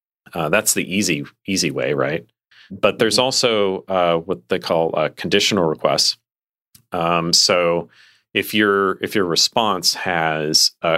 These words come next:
Speaker 1: a couple of headers, possible headers in it, so if it has an E tag, an entity tag, um, I don't know
Speaker 2: Done
Speaker 1: if
Speaker 2: that
Speaker 1: you use
Speaker 2: before.
Speaker 1: those, yeah.
Speaker 2: Yeah, I have.
Speaker 1: Or
Speaker 2: They
Speaker 1: if
Speaker 2: were
Speaker 1: it has
Speaker 2: really helpful.
Speaker 1: Yeah, yeah, they are.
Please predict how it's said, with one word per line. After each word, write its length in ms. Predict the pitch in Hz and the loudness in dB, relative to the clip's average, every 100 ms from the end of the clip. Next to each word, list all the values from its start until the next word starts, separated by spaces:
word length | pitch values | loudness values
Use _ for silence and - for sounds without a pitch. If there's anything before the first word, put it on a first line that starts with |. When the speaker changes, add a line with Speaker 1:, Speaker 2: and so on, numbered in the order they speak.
| 90 | -4
Speaker 1:
a 60 | |
couple 360 | 90 120 120 95 | -2 -2 0 -2
of 80 | 87 | -2
headers, 540 | 95 87 82 82 - - _ | 0 2 2 2 0 -4 _
possible 320 | - 82 80 | -2 0 0
headers 280 | 80 80 78 | 0 0 -2
in 100 | 73 | -4
it, 100 | 73 | -2
so 140 | - 80 | -2 -2
if 100 | 85 | -4
it 60 | |
has 160 | 85 85 | -4 -2
an 100 | 82 87 | -4 -4
E 120 | 90 | -2
tag, 440 | - 92 117 127 _ _ - | 0 0 -2 -6 _ _ -6
an 140 | 87 | -4
entity 380 | 82 82 85 113 | -2 -2 -2 -2
tag, 320 | 117 117 143 - _ _ - - - - | 0 -2 -4 -10 _ _ -20 -20 -14 -2
um, 80 | 90 | 0
I 0 | |
don't 340 | 85 82 82 | 2 -2 -4
know 60 | 101 | -4
Speaker 2:
Done 100 | 87 | -2
Speaker 1:
if 100 | - | -2
Speaker 2:
that 60 | 87 | -2
Speaker 1:
you 80 | |
use 220 | 82 85 - | 0 2 2
Speaker 2:
before. 100 | 85 95 | 2 2
Speaker 1:
those, 200 | 101 104 | 2 2
yeah. 260 | 92 90 90 _ | 2 0 -4 _
Speaker 2:
Yeah, 140 | 127 101 | -4 -4
I 40 | |
have. 200 | 92 95 - _ _ _ _ _ - | -6 -10 -16 _ _ _ _ _ -8
Speaker 1:
Or 80 | 104 | -4
Speaker 2:
They 40 | |
Speaker 1:
if 40 | 101 | -2
Speaker 2:
were 60 | 107 | -2
Speaker 1:
it 80 | |
has 320 | - 104 104 107 | -2 0 2 2
Speaker 2:
really 140 | 101 | 2
helpful. 460 | 101 - 101 95 - 165 - - - _ _ _ - | 2 0 -2 -8 -12 -18 -16 -16 -20 _ _ _ -4
Speaker 1:
Yeah, 300 | 113 95 73 _ _ _ 101 | 0 0 -4 _ _ _ -2
yeah, 240 | 95 82 | 0 0
they 160 | 78 92 | 0 0
are. 400 | 92 85 76 | 0 0 -4